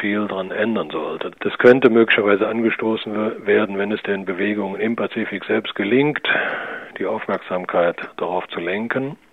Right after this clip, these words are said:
Wenn auch Organisationen, wie es damals Greenpeace war, endlich mal wieder ihren Fokus auch auf diese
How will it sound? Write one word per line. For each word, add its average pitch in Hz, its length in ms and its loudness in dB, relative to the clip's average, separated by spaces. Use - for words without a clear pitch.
Wenn 101 200 -2
auch 95 200 0
Organisationen, 98 1300 -2
wie 95 100 -6
es 90 100 -6
damals 95 400 -4
Greenpeace 101 640 -4
war, 95 340 2
endlich 107 420 -2
mal 95 260 -4
wieder 95 500 -2
ihren 90 200 -4
Fokus - 460 -4
auch 92 260 -4
auf 92 180 -4
diese 120 420 -2